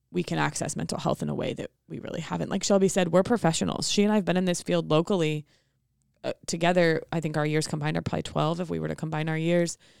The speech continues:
I still don't know all the resources locally. I'm learning new resources every day. I've been running a suicide prevention program for seven years, and I still don't know everything within thirty miles.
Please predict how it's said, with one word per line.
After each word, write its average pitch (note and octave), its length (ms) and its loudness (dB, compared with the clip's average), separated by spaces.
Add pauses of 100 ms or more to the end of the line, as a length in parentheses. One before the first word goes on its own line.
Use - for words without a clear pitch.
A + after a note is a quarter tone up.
(320)
I F#3+ 80 -2
still F#3+ 200 2
don't F3 120 4
know - 80 -2
all - 80 -4
the - 80 -8
resources - 540 -6
locally. - 580 -4
I'm F#3 140 -2
learning F#3 260 0
new D#3+ 140 -2
resources D#3 480 -4
every C#3 240 -8
day. C#3+ 380 -6 (540)
I've F3+ 120 -4
been G3 100 2
running E3+ 220 4
a E3 40 2
suicide D#3+ 300 2
prevention D#3 380 -2
program E3 260 -6
for - 100 -8
seven D#3 300 -2
years, D#3+ 480 -4
and D#3+ 100 -6
I D3+ 40 -6
still F3 240 -4
don't E3 140 -6
know - 140 -10
everything - 540 -14 (240)
within D#3+ 440 -10 (380)
thirty D#3+ 200 0
miles. - 480 -2